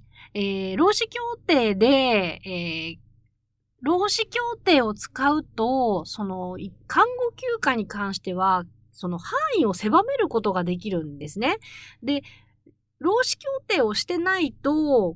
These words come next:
かなり手厚い感じになっておりまして、逆にこう、労使協定をすることによってちょっと引き締めるみたいな、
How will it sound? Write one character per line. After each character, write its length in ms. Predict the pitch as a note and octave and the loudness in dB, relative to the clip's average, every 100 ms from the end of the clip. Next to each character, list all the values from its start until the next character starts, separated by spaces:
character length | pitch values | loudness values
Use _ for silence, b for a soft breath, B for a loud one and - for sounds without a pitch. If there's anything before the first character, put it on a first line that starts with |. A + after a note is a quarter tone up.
| - | -4
か 100 | G#4 | -2
な 180 | G4+ C4 | 2 0
り 200 | B3+ B3 | 0 -6
手 160 | B3 | -2
厚 320 | C4 C#4 C#4 | -2 -2 -6
い 80 | C4+ | -6
感 240 | A#3+ B3+ B3+ | -4 -4 -4
じ 160 | A#3+ | -8
に 60 | B3 | -6
な 120 | A#3+ | -6
っ 20 | |
て 140 | - G3+ | -2 0
お 80 | |
り 80 | F3+ | 0
ま 160 | F3+ F#3 | -2 -6
し 80 | - | -4
て、 320 | F3+ F3+ E3 | -2 -2 0
逆 300 | G3+ G#3 F#4 | -2 0 -4
に 120 | G4+ | -4
こ 340 | E4 F#4+ F#4+ | -6 -4 -4
う、 40 | F#4 | -2
労 220 | F4 F#4+ | -2 -4
使 140 | - | -6
協 200 | - G#4 | -8 -8
定 180 | G4+ - | -2 2
を 100 | B3 | 2
す 180 | A3+ B3+ | 0 -4
る 120 | D4 | -4
こ 140 | D4+ D#4 | -2 -2
と 140 | F#4 | 0
に 100 | D#4+ | -2
よ 120 | B3 | -2
っ 40 | A3+ | -4
て 180 | - | -4
ち 120 | A#3 F#4+ | -2 -2
ょ 20 | |
っ 60 | |
と 80 | - | -2
引 160 | B3 B3+ | -4 -2
き 80 | C#4+ | -2
締 160 | E4 | 0
め 120 | D#4+ | 2
る 80 | C4 | 2
み 120 | G3+ | 0
た 100 | F3+ | -2
い 60 | E3 | -4
な、 120 | D#3+ | -4